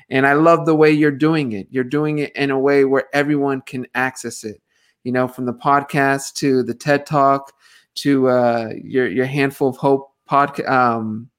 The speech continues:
and your book. You're doing it in such an awesome way. So I just wanted to thank you on behalf of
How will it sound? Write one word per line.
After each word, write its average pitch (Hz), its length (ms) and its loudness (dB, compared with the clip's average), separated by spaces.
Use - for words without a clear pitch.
and 151 160 0
your 127 120 2
book. 156 440 0
You're 151 100 -2
doing 196 300 2
it 185 140 0
in 151 120 -4
such 170 260 -4
an 165 160 0
awesome 147 480 -4
way. 131 280 0
So 127 180 -2
I 135 100 2
just 156 200 -6
wanted 151 200 -2
to 127 80 -6
thank 139 380 -6
you 139 160 0
on 123 120 -4
behalf 127 500 -6
of 120 280 -6